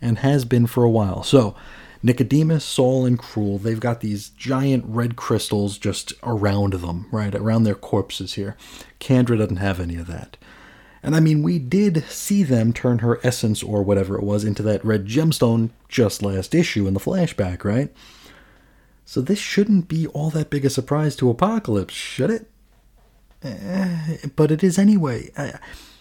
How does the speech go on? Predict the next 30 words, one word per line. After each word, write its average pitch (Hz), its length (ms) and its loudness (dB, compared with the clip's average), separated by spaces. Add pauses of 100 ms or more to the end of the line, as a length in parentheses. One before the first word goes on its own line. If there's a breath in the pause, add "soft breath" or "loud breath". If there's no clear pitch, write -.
(120 loud breath)
I 139 80 2
know 208 200 6
I 123 100 2
asked 127 280 2
this 104 140 -2
a 107 60 2
lot 101 220 0
when 113 140 2
we're 104 80 0
reading 104 280 0
Excalibur, 101 600 -2
but - 260 -8 (120)
did 135 160 -2
I 208 140 -2
miss 170 320 0
an 156 80 0
issue? 165 380 -2 (800 soft breath)
I 143 180 -6
really 151 320 -6
feel 123 160 -2
like 110 200 -2
I 110 80 -2
did. 123 300 -2 (1300 soft breath)
Okay, 131 140 0
let's 165 240 0
shift 165 300 0
scenes 131 340 0
over 113 160 0
to - 160 -4
Otherworld, 92 520 -6